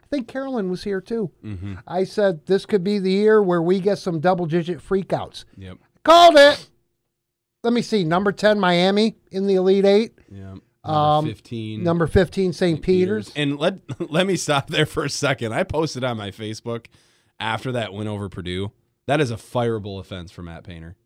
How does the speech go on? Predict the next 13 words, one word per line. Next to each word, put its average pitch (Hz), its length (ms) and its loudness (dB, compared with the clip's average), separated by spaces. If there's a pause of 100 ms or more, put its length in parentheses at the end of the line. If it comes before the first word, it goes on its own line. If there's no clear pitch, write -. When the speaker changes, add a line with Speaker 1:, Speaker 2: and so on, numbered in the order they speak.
Speaker 1:
Yeah, 165 160 4
I 160 80 4
know. 147 240 -2 (280)
You 160 140 0
were, 170 140 0
I, 180 80 6
you 180 320 2
hashtagged 175 540 0
me, 143 220 -4
hashtag 180 480 0
fire 160 280 4
Matt 156 260 -2
Painter. 147 400 -2